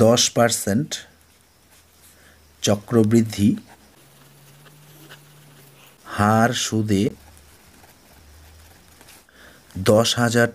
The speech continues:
টাকার দুই বছরের সমূল চক্রবৃদ্ধি বারো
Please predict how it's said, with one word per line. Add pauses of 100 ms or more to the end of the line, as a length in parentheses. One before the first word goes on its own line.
টাকার (3250)
দুই (140)
বছরের (2500)
সমূল (3000)
চক্রবৃদ্ধি (3000)
বারো